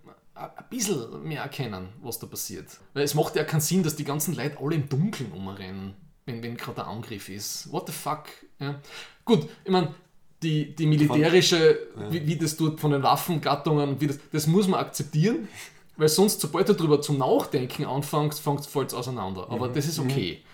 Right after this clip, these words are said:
Speaker 2: Also es ist, es ist
Speaker 1: Ja.
Speaker 2: anscheinend, man, durch einen kleinen Sabotageakt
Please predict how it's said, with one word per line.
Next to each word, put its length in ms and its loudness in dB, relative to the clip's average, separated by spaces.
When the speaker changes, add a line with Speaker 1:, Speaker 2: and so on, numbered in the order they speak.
Speaker 2:
Also 220 -6
es 140 -6
ist, 260 -8
es 140 -8
ist 120 -4
Speaker 1:
Ja. 60 -2
Speaker 2:
anscheinend, 480 -2
man, 220 -6
durch 180 -6
einen 220 0
kleinen 260 0
Sabotageakt 880 -2